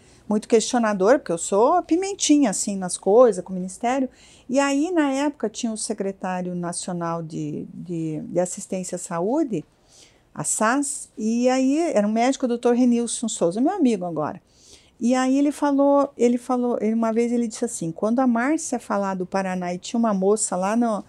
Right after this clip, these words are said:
no, no Mato Grosso, do Mato Grosso, e a Fátima falar,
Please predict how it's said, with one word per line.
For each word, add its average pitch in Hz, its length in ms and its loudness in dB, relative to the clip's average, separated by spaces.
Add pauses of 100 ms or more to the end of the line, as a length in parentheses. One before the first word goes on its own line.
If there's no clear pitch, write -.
(340)
no, 180 480 -2 (100)
no 185 80 -2
Mato 202 300 2
Grosso, 190 560 4
do 160 420 -4
Mato 185 280 -2
Grosso, 190 520 4 (300)
e 196 80 2
a 196 100 4
Fátima 226 500 0
falar, 208 480 0